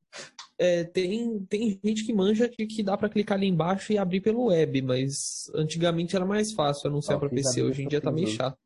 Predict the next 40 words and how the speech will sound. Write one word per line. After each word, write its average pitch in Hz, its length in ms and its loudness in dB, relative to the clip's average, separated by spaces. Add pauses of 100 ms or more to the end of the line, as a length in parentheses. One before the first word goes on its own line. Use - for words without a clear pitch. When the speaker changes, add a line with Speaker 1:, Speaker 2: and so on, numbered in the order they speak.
(200)
Speaker 2:
É, 117 140 0
pô, 117 180 -4
é 110 60 0
tipo - 200 -8
você 123 240 -2
lá 135 140 -2
e 135 60 -4
ver 135 100 -4
o 143 60 0
detalhamento, 147 580 -4
igual 110 160 -4
o 110 40 -4
Biel 117 180 -4
ensinou. 165 260 -6
O - 20 -8
Biel 107 160 -4
deu 107 120 -6
uma 107 100 -6
aula 117 160 -6
completa 170 480 -6
disso - 220 -10
aí, 135 120 -2
que 120 100 -8
eu 120 100 -2
lembro, 143 220 -2
eu - 40 -8
tava 98 260 -8
aqui, 139 320 -6
ele 113 180 -4
mostrou 117 440 -2
as, 120 180 -6 (120)
os 101 320 -4
bagulho 107 280 -2
dele 104 220 -6
que - 80 -16
dava 95 220 -10
resultado, 107 560 -12
venda 104 300 -8
e - 120 -16
tal. - 240 -12